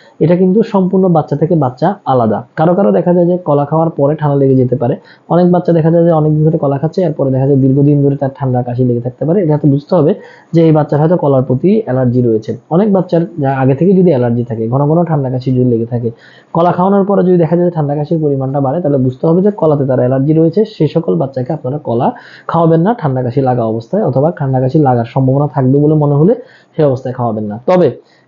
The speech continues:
কলা কিন্তু invariably সব বাচ্চাকে খাওয়ানো যাবে না, ঠান্ডা লাগে, কাশি লাগবে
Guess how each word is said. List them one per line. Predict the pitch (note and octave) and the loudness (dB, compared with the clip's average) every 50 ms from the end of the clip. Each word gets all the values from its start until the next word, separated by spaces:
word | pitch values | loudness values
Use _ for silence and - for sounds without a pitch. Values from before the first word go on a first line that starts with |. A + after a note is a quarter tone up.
| _ - | _ -2
কলা | F3 E3+ F3 E3+ | 0 0 2 2
কিন্তু | D#3+ - F3+ F3 D#3+ - G3+ A3 | 0 0 0 0 0 0 0 0
invariably | - F#3+ F#3 F3+ F3 G3 G#3 G#3+ G3+ G3+ A3+ | 0 0 2 2 4 4 4 2 2 2 0
সব | G#3+ - - - G3 G3 | -2 -2 -2 -2 0 0
বাচ্চাকে | G3 A3 G#3+ - - G#3+ A3 G#3+ | 0 0 -2 -4 -4 -2 -2 -2
খাওয়ানো | G#3+ F3+ F3+ F#3 F#3 F#3 | -2 -2 -2 -2 0 0
যাবে | F3 F3+ E3+ D#3+ | 0 0 2 0
না, | D#3+ D#3 | 0 -2
ঠান্ডা | D3 - D#3 D#3 D#3 | -2 -4 -4 -2 0
লাগে, | D#3+ D#3+ D#3 D3+ D#3+ E3 - | 0 2 2 2 0 -2 -2
কাশি | - - D3+ - E3 | -4 -6 -2 0 2
লাগবে | D#3+ D3+ C#3 C#3+ C3+ C3+ C#3 C#3+ | 2 2 2 2 2 2 2 0